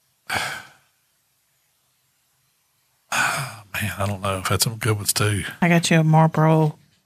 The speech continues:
Speaker 1: Grill.
Speaker 2: Pedal
Speaker 1: Yeah, that was,
Speaker 2: time.
Speaker 1: man, I won a lot of grill. I won a lot of chicken contests with that Marlboro grill for my birthday. You gave me a guitar amp for my birthday I really like.
Speaker 2: I did, yeah.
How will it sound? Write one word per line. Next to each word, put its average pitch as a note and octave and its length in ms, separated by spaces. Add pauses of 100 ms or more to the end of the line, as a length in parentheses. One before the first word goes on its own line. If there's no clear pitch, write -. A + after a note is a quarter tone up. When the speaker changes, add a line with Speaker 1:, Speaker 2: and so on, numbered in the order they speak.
(540)
Speaker 1:
Grill. D#3+ 560
Speaker 2:
Pedal G3 280
Speaker 1:
Yeah, F3+ 260
that F#3+ 180
was, G#3 140
Speaker 2:
time. A3+ 100
Speaker 1:
man, D#3+ 300
I C#3+ 60
won F3+ 180
a C3+ 80
lot C#3+ 200
of B2+ 60
grill. D3 280
I E3+ 280
won D#3+ 160
a C#3 40
lot C#3+ 160
of C3+ 80
chicken F3 220
contests A#2 460
with A2+ 120
that A2 180
Marlboro A2+ 260
grill A#2 200
for - 120
my A2+ 80
birthday. A#2+ 500 (560)
You - 80
gave G3 80
me A3 80
a G3 40
guitar A#2+ 460
amp G#2+ 240
for A2+ 80
my G#2+ 120
birthday G#2+ 340
I G2+ 60
really G#2 220
like. - 320 (120)
Speaker 2:
I F3+ 60
did, F3 380
yeah. E3+ 380